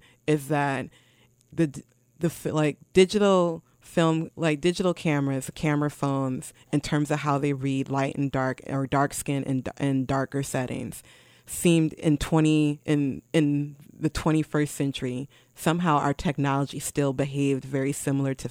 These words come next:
how film stocks work. And so I was really frustrated by that. And I wanted to, like, explore what that meant. Like, when, I wanted to go backwards and think about that.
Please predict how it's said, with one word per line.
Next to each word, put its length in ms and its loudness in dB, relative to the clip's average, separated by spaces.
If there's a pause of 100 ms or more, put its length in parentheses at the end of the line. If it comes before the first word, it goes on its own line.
how 160 -4
film 320 -2
stocks 480 -2
work. 320 -2 (480)
And 140 -2
so 120 -2
I 120 2
was 180 -2
really 300 0
frustrated 640 -2
by 200 -4
that. 320 -8 (260)
And 100 0
I 40 4
wanted 340 2
to, 100 -8
like, 180 -2
explore 460 -2
what 160 -4
that 220 -4
meant. 240 -6
Like, 260 -2 (100)
when, 240 -2
I 60 2
wanted 240 2
to 60 0
go 180 -2
backwards 540 -2
and 120 -4
think 220 -4
about 300 -10
that. 280 -16